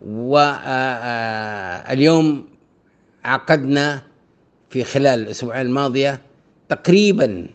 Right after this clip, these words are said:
تقريبًا أربعة وعشرين اجتماع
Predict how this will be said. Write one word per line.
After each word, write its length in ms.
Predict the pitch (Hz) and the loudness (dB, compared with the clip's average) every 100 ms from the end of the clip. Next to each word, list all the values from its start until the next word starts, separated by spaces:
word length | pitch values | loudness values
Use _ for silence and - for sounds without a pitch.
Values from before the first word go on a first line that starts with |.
| _ | _
تقريبًا 680 | 123 - 151 180 127 107 82 - _ 160 | -12 0 2 4 2 -4 -8 -16 _ -2
أربعة 340 | 170 131 117 | -2 0 -4
وعشرين 500 | 95 104 - 156 160 | -6 -8 -4 -2 -2
اجتماع 540 | 123 - 127 131 147 | -4 -8 -4 -2 -4